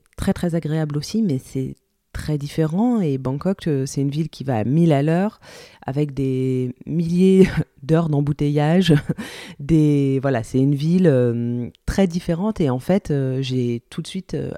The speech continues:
accroché avec Hong Kong et ce côté, euh, très moderne de la ville. Euh, y-, par exemple, une différence, c'est, il y a très peu de scooters à Hong Kong.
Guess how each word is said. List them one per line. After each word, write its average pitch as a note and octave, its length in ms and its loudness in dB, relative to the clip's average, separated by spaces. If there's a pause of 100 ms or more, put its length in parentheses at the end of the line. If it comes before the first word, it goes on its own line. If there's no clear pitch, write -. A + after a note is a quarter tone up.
accroché D3+ 460 -6
avec B2+ 260 -4
Hong C3+ 120 -6
Kong E3+ 260 -4
et C3+ 80 0
ce - 80 -14
côté, D#3+ 480 2
euh, B2 300 2 (680)
très D#3+ 220 2
moderne F3 560 2 (680)
de D3 220 -2
la D3 160 2
ville. E3+ 400 -4
Euh, C3+ 380 -2 (120)
y-, - 120 -16 (640)
par C3+ 100 -6
exemple, C#3+ 400 -6
une C#3 140 -6
différence, D#3 380 -8
c'est, - 120 -12
il C3+ 180 -8
y B2+ 80 -2
a A#2+ 60 -2
très D#3+ 220 -4
peu F3+ 160 -2
de C#3 160 -4
scooters E3 480 -4
à C#3+ 60 0
Hong D3 180 0
Kong. F3+ 420 -2